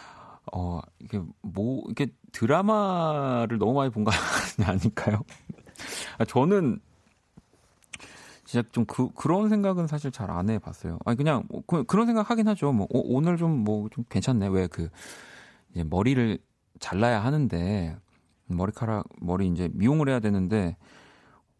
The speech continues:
유난히 오늘따라 머리가 분명히 지저분하고 이상해서, 음, 잘라야겠다 생각을 했는데 오늘따라 괜찮은 거죠.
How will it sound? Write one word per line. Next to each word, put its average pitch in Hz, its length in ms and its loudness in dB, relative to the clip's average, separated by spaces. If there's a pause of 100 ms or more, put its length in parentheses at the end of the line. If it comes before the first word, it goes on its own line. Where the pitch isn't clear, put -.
(760)
유난히 160 400 4
오늘따라 110 640 2
머리가 107 320 0
분명히 208 460 4
지저분하고 135 580 0
이상해서, 113 720 2 (880)
음, 117 180 -10 (1080)
잘라야겠다 113 460 0
생각을 147 400 0
했는데 117 360 2
오늘따라 120 560 0
괜찮은 95 500 0
거죠. 85 360 -4